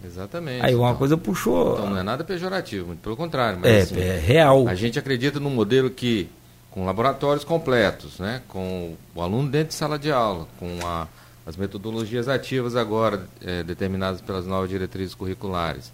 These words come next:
Speaker 1: é, todos esses investimentos necessários que a gente tem feito na formação, na capacitação do professor,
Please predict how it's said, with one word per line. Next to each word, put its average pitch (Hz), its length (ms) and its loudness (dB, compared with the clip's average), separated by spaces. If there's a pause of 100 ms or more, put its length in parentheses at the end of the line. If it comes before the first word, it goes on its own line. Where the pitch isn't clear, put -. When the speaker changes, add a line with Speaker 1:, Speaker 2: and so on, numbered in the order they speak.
(500)
Speaker 1:
é, 92 360 0
todos 147 300 0
esses 147 240 0
investimentos 110 580 -2
necessários 98 480 -4
que 95 60 -8
a - 20 -6
gente 82 120 -10
tem 95 140 -6
feito 85 380 -6
na 80 80 -6
formação, 92 680 -4
na 85 80 -8
capacitação 90 600 -8
do 85 60 -10
professor, 90 720 -8